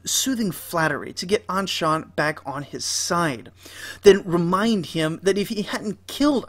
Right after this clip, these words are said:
Apsu, they would already all be dead. This monster army, though, is a new and greater threat and required the greatest of gods. That includes you, O mighty Anshan. The flattery pleased Anshan,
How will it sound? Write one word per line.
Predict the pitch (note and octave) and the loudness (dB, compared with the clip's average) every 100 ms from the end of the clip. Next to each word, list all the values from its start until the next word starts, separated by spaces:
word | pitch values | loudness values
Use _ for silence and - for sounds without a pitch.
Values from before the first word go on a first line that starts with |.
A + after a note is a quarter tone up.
| - | -2
Apsu, | A3 - - C#4 - - - - - - | 0 0 0 -2 -4 -16 -18 -18 -18 -2
they | - | 4
would | G3+ G#3 - - - - - | 4 2 -4 -20 -20 -8 2
already | A#3 A#3+ F#3+ F3 C#3 A#2+ - - - - | 4 4 4 2 0 -8 -18 -20 -20 -2
all | D#3 D3 | 0 2
be | C#3+ C#3+ | 0 -8
dead. | - D3+ B2+ - - - - - - - - | -6 -4 -2 -4 -10 -20 -20 -20 -18 -18 -6
This | G#3+ E3+ | -2 2
monster | A#3 A#3+ - A#3+ | 4 2 2 2
army, | A#3 B3+ A#3 | 4 4 4
though, | F#3+ G3 F#3+ - | 6 6 6 0
is | A#3+ A3+ | -2 2
a | |
new | A#3 A3 B3 | 4 6 4
and | B3+ G#3 | 2 -2
greater | - G3+ G3 | -2 -2 -2
threat | - - E3+ A#2 - | -4 -4 -2 -2 -4
and | F#3+ F#3 | 0 2
required | F3+ - A3 G#3+ G3+ G3+ - | 2 2 2 4 4 2 -4
the | F#3 | -2
greatest | D#3+ D#3+ G3 G#3+ - - | -2 0 0 2 -2 -4
of | C#3+ | -2
gods. | D3+ C3 G2 - - - - | 0 0 -2 -6 -8 -8 -6
That | D#3 F#3 | -2 0
includes | G3 - G#3 D#3+ D3+ | -2 -2 -2 -2 2
you, | A3 B3 - | 2 2 2
O | D#3 E3 | 2 2
mighty | D3+ C#3 C#3 C3+ | 2 -2 -2 -2
Anshan. | A2+ F2 A2+ - D#2 G#1+ A#1+ - - - - - - - - - - - - - - - - | -4 -4 -6 -8 -10 -12 -18 -20 -20 -20 -20 -20 -20 -20 -20 -20 -20 -20 -20 -20 -20 -20 -8
The | E3+ | -4
flattery | - B3+ A#3 G3 | 2 4 4 2
pleased | - - C4 B3+ A#3 - - | -2 -2 4 6 6 4 0
Anshan, | E3 C#3+ - D3+ A#2+ A#2 | 0 0 0 0 -2 -8